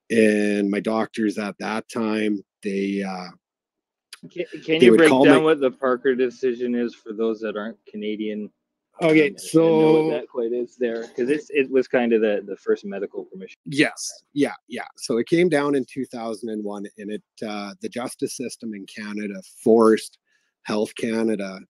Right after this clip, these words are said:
Speaker 1: to provide access to cannabis, right? So that's where legal medical cannabis actually originated from, and it wasn't an idea of, uh, the government at the time, they were actually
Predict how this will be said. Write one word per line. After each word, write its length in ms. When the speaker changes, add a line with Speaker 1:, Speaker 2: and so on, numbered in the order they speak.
Speaker 1:
to 160
provide 1000
access 680
to 200
cannabis, 840
right? 400
So 160
that's 320
where 540
legal 680
medical 560
cannabis 600
actually 500
originated 760
from, 480
and 160
it 120
wasn't 400
an 180
idea 420
of, 320
uh, 220
the 360
government 380
at 180
the 80
time, 440
they 140
were 100
actually 520